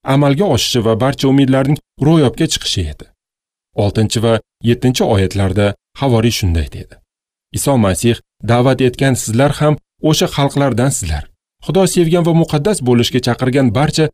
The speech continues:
Rimda yashovchilarga Otamiz Xudodan va Rabbimiz Iso Masihdan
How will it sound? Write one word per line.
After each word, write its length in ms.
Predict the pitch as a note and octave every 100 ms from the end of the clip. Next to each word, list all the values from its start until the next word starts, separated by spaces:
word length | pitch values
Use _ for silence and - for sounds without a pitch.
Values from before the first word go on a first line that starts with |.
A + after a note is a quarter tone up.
| -
Rimda 260 | C#3 D3+ A3
yashovchilarga 840 | F3 B2 B2+ B2 B2 B2+ A#2 C3 B2+
Otamiz 440 | - C#3+ C#3+ F3+ E3
Xudodan 500 | D3 C#3 C#3 G#2 E2+ - _ _ -
va 80 | B2
Rabbimiz 380 | C#3+ C#3 D3 C#3
Iso 260 | C3+ F#3
Masihdan 540 | F3 C3 - B2+ C#3